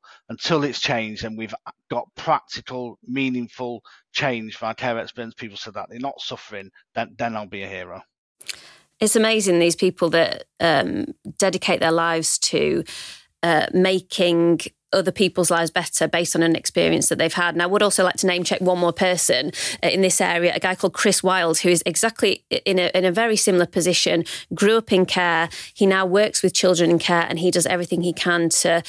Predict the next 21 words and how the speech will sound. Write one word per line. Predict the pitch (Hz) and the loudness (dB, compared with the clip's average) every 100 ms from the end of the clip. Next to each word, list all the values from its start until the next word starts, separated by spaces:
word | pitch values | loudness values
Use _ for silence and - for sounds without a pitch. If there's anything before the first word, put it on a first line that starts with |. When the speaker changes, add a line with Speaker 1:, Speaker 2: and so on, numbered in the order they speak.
| - - - | -10 -12 -2
Speaker 2:
uh, | 170 | -2
draw | - 185 | 2 2
attention | 180 - 180 127 175 | 4 2 0 2 0
to | 175 | 2
their | 175 | 0
experience. | 165 - 175 165 - | 0 0 0 0 2
He's | 214 202 | 2 4
been | 185 | 4
lobbying | 175 165 170 | 2 4 4
the | 165 | 4
government | 170 165 160 | 4 2 2
really | 165 170 | 2 2
hard, | 156 165 160 170 - - - | 2 2 2 0 -4 -12 -6
uh, | 165 | -4
to | - 180 | 2 2
make | 170 - | 2 0
this | 170 | 0
change, | - 165 160 156 156 156 - - - - | 0 0 2 4 4 4 0 -6 -16 -6
uh, | 165 | -6
for | - 160 | -4 0
people, | 165 156 - 160 165 | 0 0 0 2 2